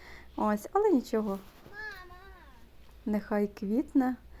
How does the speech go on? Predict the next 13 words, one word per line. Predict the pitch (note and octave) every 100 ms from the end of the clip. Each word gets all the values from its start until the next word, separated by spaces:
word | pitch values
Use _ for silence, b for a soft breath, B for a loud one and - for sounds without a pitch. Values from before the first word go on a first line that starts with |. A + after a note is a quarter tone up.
| b b
Ось | -
така | - C#4 C4+
також | C4 G3+ G#3
квіточка | - A3 A3 G#3+ - G3+
не | G3+ G#3
дуже | G#3+ G3
маленька, | F#3+ F3+ F#3 D#4 F#4+ B3+
така | G3 F#3+
середня | - F#3+ F3+ F3+ G#3+
вона | A3+ A#3 A#3+
і | A#3+ B3 D4+ D#4
дуже | D4 C4+ B3+ B3
гарна. | A3+ A3 G3+ G3